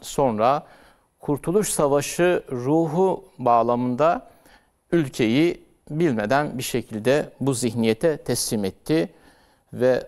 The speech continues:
bunun bedeli olarak da on sekiz yıl ezansız kaldı. İnşallah bir daha bu zihniyete teslim edilmez. Çünkü bu zihniyet iktidara gelirse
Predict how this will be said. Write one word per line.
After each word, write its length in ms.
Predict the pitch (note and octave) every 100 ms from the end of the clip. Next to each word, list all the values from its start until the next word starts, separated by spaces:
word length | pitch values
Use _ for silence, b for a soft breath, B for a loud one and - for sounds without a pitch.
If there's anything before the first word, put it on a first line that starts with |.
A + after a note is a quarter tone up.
| -
bunun 400 | C3+ C3 A2+ G#2+
bedeli 360 | B2+ B2 A#2
olarak 520 | A2+ A#2+ A2+ F#2+ -
da 300 | - C#3+ C#3+ - _ -
on 260 | D3+ G3 F3+
sekiz 640 | - A#2+ - D3 A2+ G#2+
yıl 280 | B2+ D3+ E3+ - _
ezansız 600 | C#3+ A2+ G#2+ G2 - F#2
kaldı. 560 | - G#2 F#2+ G2+ D3 D3 b b b
İnşallah 540 | - C#3 C3 G#2 G#2 G#2+ -
bir 220 | F3 D3+
daha 460 | A2+ F#2 B2+ D#3 - B B B B B B
bu 180 | D3+ A#2+
zihniyete 840 | A2 D3+ A#2+ A#2 A2 - D3 D3
teslim 380 | - A2+ - B2
edilmez. 640 | A2 A2 A#2 D3 - - -
Çünkü 440 | - C#3 - B2+ B2
bu 240 | C3 C#3
zihniyet 640 | A#2+ A2+ C3+ D3+ C3 B2+ B2
iktidara 480 | A2+ C3 B2+ A#2 G#2
gelirse 720 | G#2 B2 D#3+ - C3 B2